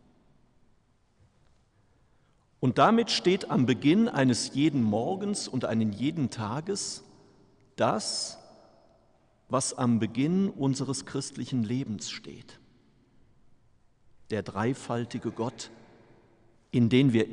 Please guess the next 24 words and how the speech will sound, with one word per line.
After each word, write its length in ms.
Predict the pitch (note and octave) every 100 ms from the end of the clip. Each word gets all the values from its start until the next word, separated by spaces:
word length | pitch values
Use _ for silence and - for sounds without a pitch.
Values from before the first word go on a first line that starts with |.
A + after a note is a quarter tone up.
| - -
in 220 | G3+ A3
der 240 | F#3 A3
Taufe 640 | - D3+ D3 C#3+ - C3 A#2+ - - - - _ _ _ _ _
hineingenommen 1120 | - B2 A#2+ B2 B2 A#2 G#2 G2 G2+ F#2+ F#2+ - -
werden. 480 | - F2+ G2 G2 E2+ _ _ _ _ _ _ _ _ _ _ _ _ _ _ _ _ - - - - - _ _ -
Und 160 | D#3 D#3
jeder 260 | B3+ A#3+
Gottesdienst, 640 | G3+ A#3 G3+ - D3+ C3+ -
den 160 | C#3
wir 100 | B2+
feiern, 540 | - E3 G#3+ A#3+ B3 A3 - - - - - - _ _ _ _
beginnt 480 | - B2 E3 G#3+ -
genau 420 | D#3 C3 B2 E3+
so: 380 | D3+ A#2+ D#3 A#3+ - - - - - - - _ _ _
"Im 160 | - A#2+
Namen 260 | B2 C3 A2+
des 140 | G#2
Vaters, 460 | - C#3+ D#3+ C#3 -
des 180 | A2+
Sohnes 380 | B2 B2 C3 A#2
und 120 | A#2 A2
des 140 | -
Heiligen 380 | A2+ G#2 G#2+ G2+
Geistes." 600 | - C3 - - - -